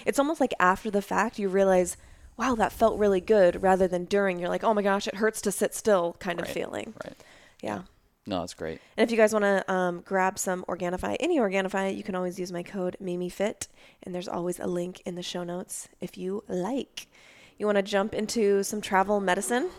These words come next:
Speaker 2: Let's do it. And I'm, this is, for lack of a better term, near and dear to my heart. Um,
Speaker 1: <laughs>
Speaker 2: I spent the first three to five years of my, uh, especially the first three, the last two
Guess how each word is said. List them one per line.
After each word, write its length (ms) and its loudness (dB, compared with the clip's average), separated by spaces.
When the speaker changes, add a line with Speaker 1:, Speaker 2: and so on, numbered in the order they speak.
Speaker 2:
Let's 160 -4
do 160 4
it. 180 4
And 140 -6
I'm, 240 -4
this 160 -6
is, 220 -4
for 160 -4
lack 240 4
of 60 -2
a 40 0
better 200 0
term, 360 -8
near 220 -6
and 180 -8
dear 240 -4
to 60 -6
my 120 -2
heart. 360 -6
Um, 400 0
Speaker 1:
<laughs> 400 -16
Speaker 2:
I 340 2
spent 380 -4
the 60 -16
first 580 -6
three 520 -2
to 160 -6
five 380 -2
years 260 -6
of 140 -10
my, 540 -8
uh, 300 -8
especially 480 -4
the 80 -6
first 280 -8
three, 300 -8
the 160 -12
last 360 -4
two 420 -8